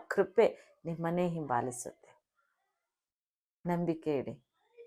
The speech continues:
ದೇವ-, ದೇವರ ಆತ್ಮ ನಮ್ಮ ಜೊತೆಲಿ ವಾಕ್ಯ ಸಂದೇಶನ ಮಾತಾಡ್ತಾ ಇದ್ದಾರಂದ್ರೆ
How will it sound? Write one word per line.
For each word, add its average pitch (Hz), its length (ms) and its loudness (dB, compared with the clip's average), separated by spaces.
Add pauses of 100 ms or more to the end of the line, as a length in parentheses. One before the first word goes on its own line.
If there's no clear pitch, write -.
(680)
ದೇವ-, 165 540 2
ದೇವರ 190 360 8
ಆತ್ಮ 185 580 4 (340)
ನಮ್ಮ 170 160 2
ಜೊತೆಲಿ 185 440 8
ವಾಕ್ಯ 165 340 6
ಸಂದೇಶನ 180 500 0
ಮಾತಾಡ್ತಾ 156 640 2
ಇದ್ದಾರಂದ್ರೆ 143 540 0